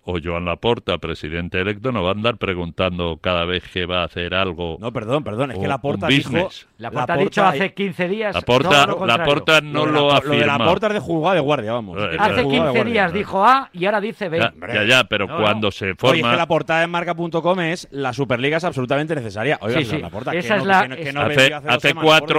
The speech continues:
Speaker 2: Dios.
Speaker 1: meses dijo que no, ¿eh?
Speaker 3: Hace cuatro.
Speaker 1: Pero
Speaker 3: Y
Speaker 1: ahora
Speaker 3: an-,
Speaker 1: dice
Speaker 3: y
Speaker 1: que
Speaker 3: menos.
Speaker 1: sí. Y,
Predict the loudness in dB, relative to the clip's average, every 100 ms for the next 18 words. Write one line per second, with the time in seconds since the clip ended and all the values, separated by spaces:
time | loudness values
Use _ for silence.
0 | 0 -2 -4 -4 -4 -4 -4 -4 -2 -4
1 | -4 -8 -10 -12 _ _ -8 -6 -6 -8
2 | -8 -8 2 4 6 8 8 6 4 0
3 | -2 -4 -4 -4 -6 -6 -8 _ _ _
4 | _ _ -2 2 2 -2